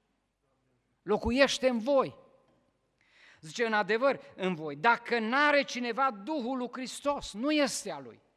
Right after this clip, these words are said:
Ă, și dacă Hristos este în voi, trupul vostru, da, este supus morții. Putem pierde viața asta biologică.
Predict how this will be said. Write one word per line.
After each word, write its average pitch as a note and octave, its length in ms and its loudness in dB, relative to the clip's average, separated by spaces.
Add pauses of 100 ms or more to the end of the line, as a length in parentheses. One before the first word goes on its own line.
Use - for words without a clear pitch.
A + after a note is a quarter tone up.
(1600)
Ă, F3 360 -2 (100)
și - 160 -6
dacă B3+ 280 0
Hristos B3+ 420 -4
este C4 240 -2
în B3 120 -2
voi, B3 320 0
trupul C4 300 -8
vostru, C4+ 300 -6
da, D4 160 0
este B3+ 300 -4
supus D4 500 -4
morții. F3+ 640 -4 (320)
Putem C4+ 380 4
pierde G#3 560 0
viața G3+ 480 0
asta F#3+ 260 0
biologică. F3+ 800 -4